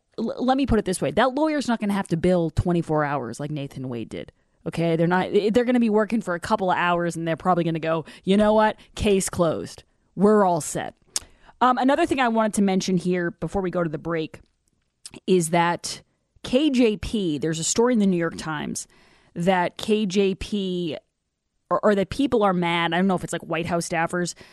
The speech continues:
The Chiron that I saw today said, "Biden is letting Kirby overshadow K J P," or upstage. That was the way it was phrased. Upstage K J P.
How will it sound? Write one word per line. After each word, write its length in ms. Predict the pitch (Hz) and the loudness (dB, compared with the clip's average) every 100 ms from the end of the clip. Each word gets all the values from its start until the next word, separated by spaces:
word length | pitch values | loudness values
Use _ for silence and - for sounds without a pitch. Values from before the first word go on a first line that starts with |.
| - - | -14 -8
The 80 | |
Chiron 580 | 180 - 311 302 208 175 | -6 0 0 2 2 2
that 80 | 175 | 0
I 80 | 165 | -2
saw 260 | - 202 | 0 0
today 280 | 196 170 165 | 0 -2 -4
said, 300 | - 156 156 - _ _ _ _ _ _ _ _ | -4 -4 -6 -12 _ _ _ _ _ _ _ _
"Biden 680 | 196 214 233 226 208 190 185 - | 0 2 2 2 2 0 -2 -4
is 760 | 180 175 165 156 151 151 - - _ _ _ _ - | -2 0 -2 -4 -6 -6 -8 -10 _ _ _ _ -10
letting 500 | 170 180 180 165 160 | -4 0 0 0 -2
Kirby 800 | - - 202 196 175 170 156 147 - | -6 -6 -2 -2 -2 -4 -4 -6 -2
overshadow 1120 | 170 170 165 151 - - 170 160 147 127 139 - - | 2 2 2 -2 -2 -2 -2 -2 -2 -4 -8 -14 -18
K 300 | - 151 147 | -12 -12 -10
J 260 | - 127 | -10 -12
P," 240 | - 151 120 | -10 -8 -6
or 80 | - | -2
upstage. 720 | 254 - - 240 196 160 - | -2 0 -2 0 0 -2 -4
That 160 | 214 208 | 0 0
was 120 | 175 | 0
the 100 | 156 | -4
way 100 | 156 | -4
it 80 | 147 | -4
was 120 | - | -8
phrased. 360 | - 127 110 - | -10 -10 -8 -2
Upstage 720 | 208 208 - - 175 160 160 - | 0 0 -4 -4 -2 -2 -6 -10
K 220 | - 156 | -6 -4
J 160 | 156 151 | -4 2
P. 240 | 262 190 | 2 2